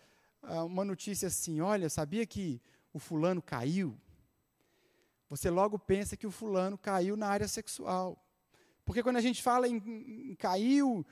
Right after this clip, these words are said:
fala em queda, a gente logo pensa isso, que a pessoa cometeu um pecado sexual. A gente não vê, não é comum nas igrejas, alguém ser colocado em disciplina porque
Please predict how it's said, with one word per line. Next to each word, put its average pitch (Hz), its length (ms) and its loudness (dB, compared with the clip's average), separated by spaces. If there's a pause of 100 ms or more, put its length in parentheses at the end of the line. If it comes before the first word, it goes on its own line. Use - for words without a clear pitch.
(140)
fala 208 200 2
em 202 80 0
queda, 240 480 4
a 202 40 2
gente 208 220 -4
logo 269 280 4
pensa 226 400 2
isso, 208 420 -2 (840)
que 185 140 0
a 180 60 2
pessoa 185 500 0
cometeu 190 500 0
um 220 60 -4
pecado 123 680 -4 (420)
sexual. - 680 -6 (1120)
A - 80 -4
gente 196 240 -2
não 220 180 -2
vê, 170 500 4 (760)
não 165 140 0
é 202 140 4
comum 220 420 2
nas 185 200 0
igrejas, 160 880 -4 (380)
alguém 160 320 0
ser 185 160 0
colocado 185 500 0
em 190 80 -4
disciplina 196 680 -4
porque 165 800 -4